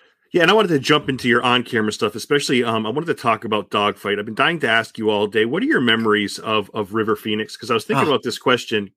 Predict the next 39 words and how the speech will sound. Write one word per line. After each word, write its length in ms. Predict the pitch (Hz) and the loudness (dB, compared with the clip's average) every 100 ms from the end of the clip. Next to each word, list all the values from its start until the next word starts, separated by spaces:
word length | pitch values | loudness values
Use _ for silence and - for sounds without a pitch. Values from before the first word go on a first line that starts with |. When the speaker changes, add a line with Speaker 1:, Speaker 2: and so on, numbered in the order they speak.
| _ | _
Speaker 1:
and 260 | 120 117 110 | -2 0 0
I, 80 | 117 | -2
I 160 | 120 131 | -2 -2
was, 120 | 120 - _ _ | -4 -10 _ _
I 60 | 131 | -2
was 120 | 120 | 2
watching 260 | 170 - 156 | 2 2 2
Joaquin 300 | 131 - 127 | 0 -2 -2
Phoenix 280 | 131 113 | -2 -2
accept 280 | 107 135 - | -4 -4 -4
his 120 | 107 | -6
Academy 380 | 113 120 117 113 | -6 -2 -2 0
Award, 360 | 110 110 117 107 | 0 2 2 2
and 80 | 101 | -2
he 200 | 131 139 | -4 -4
was 120 | 110 | -6
just 160 | 107 | -8
talking 300 | - 117 113 | -2 -2 -2
about 160 | 110 104 | -6 -8
his 120 | 95 | -10
brother. 500 | - 107 110 113 65 | -4 0 0 0 -2
Like, 160 | 62 - | -8 -6
he's, 160 | 117 | -2
Speaker 2:
Yeah. 180 | 127 110 - _ - | 0 -2 -6 _ -2
Speaker 1:
he 120 | 147 | -2
gushes 480 | - 135 139 147 131 | 0 0 0 -2 -2
about 260 | 120 123 | 0 2
his 140 | 123 107 | 0 -2
brother, 420 | 123 127 131 127 | 0 0 2 0
and, 160 | 110 101 | -2 -4
you 60 | 127 | -6
know, 140 | 117 - | -4 -6
I, 80 | - _ | -10 _
I 40 | 135 | -2
mean, 140 | 120 | 0
you 120 | 131 | 2
and 80 | 151 | 4
I 120 | 143 | 4
are, 140 | 135 | 4